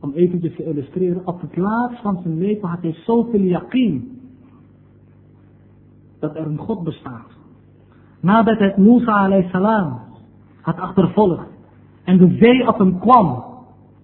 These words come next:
En hij zag de dood voor hem. Hij zegt, "Al-ana amantu bi Rabbi Musa." De mujrim. Ja? Volgens sommige mufassirun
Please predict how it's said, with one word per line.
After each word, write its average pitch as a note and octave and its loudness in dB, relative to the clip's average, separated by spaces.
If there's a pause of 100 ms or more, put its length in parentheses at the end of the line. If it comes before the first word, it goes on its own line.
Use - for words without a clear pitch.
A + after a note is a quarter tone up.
(1160)
En G3+ 6
hij G3+ 6
zag G#3 0
de E3 6
dood B3+ 6
voor C4+ 4
hem. B3 4
Hij A#3 2
zegt, A#3+ -2
"Al-ana C4+ 6
amantu C#4+ 6
bi A#3+ 4
Rabbi B3+ 6
Musa." G3+ 2 (1000)
De F#3+ 6
mujrim. F3 6 (1080)
Ja? A#3+ -4 (340)
Volgens F3 0
sommige G3+ 2
mufassirun G3 4